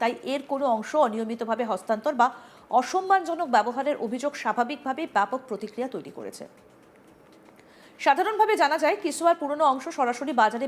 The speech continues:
বিক্রি বা ব্যক্তিগত লেনদেনে দেওয়া হয় না। নির্দিষ্ট নীতিমালা অনুসারে কখনো রাষ্ট্রপ্রধান, বিশেষ অতিথি বা গুরুত্বপূর্ণ ইসলামিক প্রতিষ্ঠানে উপহার হিসেবে প্রদান করা হয়। এই প্রেক্ষাপটে প্রশ্ন উঠছে, উল্লেখিত টুকরোগুলো কোন প্রক্রিয়ায়, কার অনুমতিতে এবং কী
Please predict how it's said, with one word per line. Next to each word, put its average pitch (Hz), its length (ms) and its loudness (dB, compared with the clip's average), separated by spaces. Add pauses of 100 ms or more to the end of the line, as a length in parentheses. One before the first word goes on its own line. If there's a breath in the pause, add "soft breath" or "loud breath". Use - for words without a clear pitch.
বিক্রি 233 300 -6
বা 269 120 0
ব্যক্তিগত 233 340 -6 (120)
লেনদেনে 208 380 -4
দেওয়া 170 200 0
হয় 156 180 -6
না। - 40 -12 (760 loud breath)
নির্দিষ্ট 269 380 0 (140)
নীতিমালা 302 460 2
অনুসারে 277 300 -4 (100)
কখনো 254 340 0
রাষ্ট্রপ্রধান, 233 480 -4 (120)
বিশেষ 233 280 -8
অতিথি 233 320 -8
বা 262 60 2 (100)
গুরুত্বপূর্ণ 302 460 -6 (160)
ইসলামিক 262 440 -2
প্রতিষ্ঠানে 247 500 -8
উপহার 220 340 -6
হিসেবে 233 280 -8
প্রদান 165 200 -8 (100)
করা 151 180 -6
হয়। - 140 -14 (720 loud breath)
এই 311 140 2
প্রেক্ষাপটে 349 560 2
প্রশ্ন 311 220 -4 (100)
উঠছে, 233 220 -6 (120)
উল্লেখিত 302 360 -4 (100)
টুকরোগুলো 277 480 0 (400)
কোন 359 140 4 (120)
প্রক্রিয়ায়, 277 460 0 (180)
কার 294 160 6 (100)
অনুমতিতে 262 420 -6 (100)
এবং 247 120 -6 (120)
কী 320 100 -2